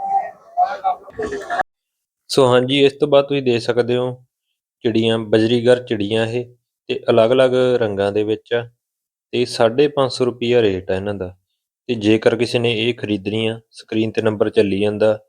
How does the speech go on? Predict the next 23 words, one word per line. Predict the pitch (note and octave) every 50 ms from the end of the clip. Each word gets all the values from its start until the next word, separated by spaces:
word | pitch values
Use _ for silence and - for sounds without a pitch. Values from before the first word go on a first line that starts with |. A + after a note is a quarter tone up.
| _ _ _ _ _ _ -
ਇਹਨਾਂ | A2 A2+ B2+ C3+
ਨੰਬਰਾਂ | C3+ C3 A#2+ A2 - A2+ A2+
'ਤੇ | A2 A2
ਸੰਪਰਕ | G#2 - - G#2 G2+ - - G#2+ A2+ A2
ਕਰਕੇ | - A2 G#2 - - G#2
ਤੁਸੀਂ | G2+ - G#2 G#2 G#2+ G#2 G#2 G#2 _ _ _ _ _ _ _ _ -
ਚਿੜੀਆਂ | G#2+ G#2 G2+ G2+ G2+ G2+
ਖਰੀਦ | G2 - G2+ F#2+ F#2
ਸਕਦੇ | F2+ - G2 F#2+ G2 F#2 G#2
ਹੋ। | G#2+ G#2 G#2+ - _ _ _ _ _ _ -
ਮੰਡੀ | A2+ A2 G#2+ A2 G#2+
'ਤੇ | G#2 A2
ਲੈ | G#2+ A2 G#2 G2
ਕੇ | - A2
ਆਏ | G#2+ G2 F#2+ F#2+
ਆ |
ਵੀ | F#2+ G2+ G#2+ G#2
ਮੌੜ | G#2 G2+ F#2+ F#2+ F#2+
ਮੰਡੀ | G2 G2 F#2+ G2 G2 G2
'ਤੇ, | - - G#2 G#2 G#2 _ _ _ _ _ _ _ _ _ -
ਬਹੁਤ | G2+ G#2+
ਸੋਹਣੀਆਂ | - - A2 G#2+ A2+ A2 A2
ਚਿੜੀਆਂ। | - G2 F#2 F#2 F#2 F2+ F#2